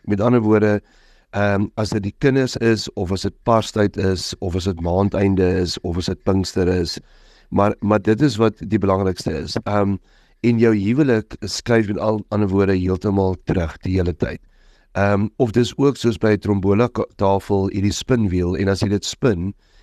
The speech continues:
die ding waarop het gaan staan, kry op die stadium die meeste aandag in jou, in jou lewe. En daarom is jou huwelik vir jou funksionele, en, ehm, ook jou verhouding, en s-, gaan jy nooit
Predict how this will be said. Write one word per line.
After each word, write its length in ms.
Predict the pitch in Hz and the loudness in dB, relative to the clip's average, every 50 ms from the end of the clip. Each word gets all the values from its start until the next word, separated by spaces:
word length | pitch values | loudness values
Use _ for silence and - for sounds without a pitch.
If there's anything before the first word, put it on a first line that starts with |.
| _ _ - | _ _ -6
die 100 | 107 104 | -2 0
ding 240 | 104 113 117 139 135 | 2 2 2 4 4
waarop 240 | 135 131 123 - | 4 4 4 2
het 140 | - 104 - | 0 -2 -2
gaan 160 | 98 104 98 | -2 -2 -2
staan, 480 | - - - - 113 95 82 82 85 82 | -2 -2 0 0 0 0 0 -2 -4 -4
kry 220 | - 104 104 104 | -2 0 2 2
op 60 | 101 87 | 2 0
die 140 | 92 92 | -2 -2
stadium 360 | - - 110 104 98 95 92 87 | 0 2 2 2 4 2 2 2
die 100 | 90 90 | 0 0
meeste 200 | 90 - - 92 | 0 -2 -2 -4
aandag 300 | 85 95 90 90 - 92 | -2 -2 -2 -2 -2 -2
in 80 | 85 | -2
jou, 200 | 85 85 82 82 - | 0 0 -2 -2 -4
in 120 | - 87 | -4 -2
jou 120 | 90 90 85 | 0 0 2
lewe. 380 | 82 85 85 - - - - - _ _ _ _ _ _ _ _ _ | 0 0 -2 -2 -4 -8 -12 -14 _ _ _ _ _ _ _ _ _
En 120 | - 120 113 | 0 0 2
daarom 460 | - 101 107 143 156 175 160 147 139 - _ - | 2 2 2 2 2 2 2 0 0 -4 _ -6
is 140 | 131 - - | -6 0 2
jou 160 | 127 117 113 | 2 2 4
huwelik 480 | 95 95 107 113 135 131 127 117 - | 2 2 0 0 2 0 0 -2 -4
vir 160 | - - 113 107 | -6 -4 0 2
jou 180 | 107 101 104 | 2 2 2
funksionele, 800 | 95 - - 131 117 - - - 92 90 87 80 82 85 80 87 - | 0 2 2 0 2 0 -2 -2 -2 -2 -2 -2 -4 -6 -8 -6 -2
en, 260 | - 107 110 104 107 110 - | 0 2 4 4 4 2 2
ehm, 220 | 104 104 104 107 104 | 0 0 0 0 2
ook 180 | 127 123 120 - | 0 0 2 2
jou 140 | 123 117 | 0 0
verhouding, 540 | - - 95 90 90 101 98 98 90 90 - | 0 0 0 2 2 2 2 2 0 0 -2
en 140 | - 95 95 | -4 -4 -4
s-, 80 | - - | -6 -4
gaan 200 | - 123 113 113 | -2 0 0 2
jy 140 | 110 110 | 2 0
nooit 500 | 101 95 95 104 120 135 139 135 - - | 0 0 0 0 0 0 0 -2 -4 -8